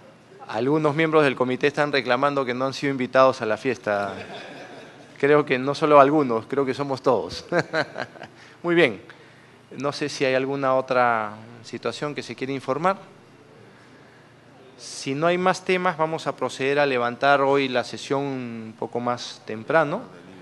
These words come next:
Eh, voy a hacer algunos encargos antes de dar por concluida la misma. El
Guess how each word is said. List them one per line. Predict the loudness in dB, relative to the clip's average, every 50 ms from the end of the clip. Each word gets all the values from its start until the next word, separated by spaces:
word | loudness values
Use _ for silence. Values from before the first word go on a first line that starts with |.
| -20 -20 -20 -20 -20 -20 -20 -12
Eh, | -6 -4 -2 -2 0 0 0 0 -2 -2
voy | 0 0 2 2 2
a |
hacer | 0 0 0 0 2
algunos | 2 2 0 -2 -2 -4 -4 -4
encargos | -6 0 2 2 4 4 2 0 -2
antes | -4 -6 -4 -4 -4 -4 -4
de | -6 -4 -2 -2 -2 -2 0
dar | 0 0 0 0
por | -2 -6 -6
concluida | -6 -6 -8 -6 -4 -2 0 2 2
la | 2 2
misma. | 0 0 -2 -2 -2 -2 -4 -4 -6 -10 -20 -20 -20 -20 -20 -20 -20 -20 -20 -20 -20 -20 -16 -16 -16 -16 -18 -20 -20 -20 -20 _ _ -16
El | -8 -6 -2 -2 -2 -2 -2 -4 -6 -8 -8